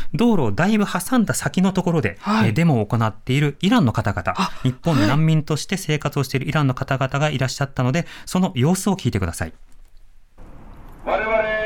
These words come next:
Speaker 3: イラン国民は、イスラム共和国の体制と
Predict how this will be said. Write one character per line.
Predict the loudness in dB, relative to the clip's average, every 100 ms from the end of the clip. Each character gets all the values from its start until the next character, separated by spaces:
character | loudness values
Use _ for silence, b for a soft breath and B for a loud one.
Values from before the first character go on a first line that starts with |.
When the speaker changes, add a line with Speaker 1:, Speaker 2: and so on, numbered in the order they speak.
| -6 -8
Speaker 3:
イ | -6
ラ | 0 0
ン | 0
国 | -2 -2 -2
民 | -4 -4
は、 | 0 0 0 -4 -12 -12 -14 -14 -14 -14 -14 -14 -14 -12 -12 -12 -12 -12 -12 -12 -8
イ | -8 -6
ス | -2
ラ | -2
ム | 0 2 2 2 -4 -2
共 | 2 4
和 | 4 2
国 | 0 0 0
の | 0 0 -2
体 | -2 0 -2 0
制 | 2 2 0
と | 0 2 2